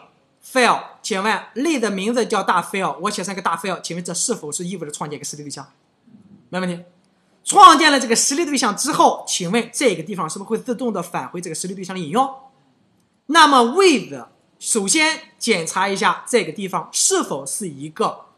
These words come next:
上下文管理器。说的直白一点，看看你有没有这个，有没有这个，听懂了吧？一看这两个都有，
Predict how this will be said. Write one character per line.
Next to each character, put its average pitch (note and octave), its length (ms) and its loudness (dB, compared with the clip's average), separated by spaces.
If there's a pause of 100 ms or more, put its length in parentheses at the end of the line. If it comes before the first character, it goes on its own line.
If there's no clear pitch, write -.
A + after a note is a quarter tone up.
(400)
上 A#3+ 280 0
下 F#3+ 160 0
文 F3 120 -8
管 E3+ 140 -6
理 D3+ 60 -10
器。 - 220 -10 (400)
说 C#4 140 -4
的 G#3+ 80 -2
直 B3 100 -4
白 G#3+ 140 0
一 - 20 -4
点， - 220 -10
看 F#3+ 180 -4
看 E3+ 100 -6
你 F#3 60 -8
有 G3 100 -6
没 E3 60 -8
有 F3 60 -6
这 F3 120 -6
个， - 80 -12 (120)
有 D3 100 -12
没 E3 60 -10
有 E3+ 40 -8
这 F3+ 120 -6
个， F3+ 60 -18 (100)
听 G3+ 120 -8
懂 F3 80 -6
了 F#3 40 -6
吧？ F#3 240 -6 (260)
一 D4 160 2
看 D#4+ 180 2
这 C#4+ 80 0
两 A3+ 120 2
个 C#4 60 -2
都 F#4+ 80 4
有， C#4 100 2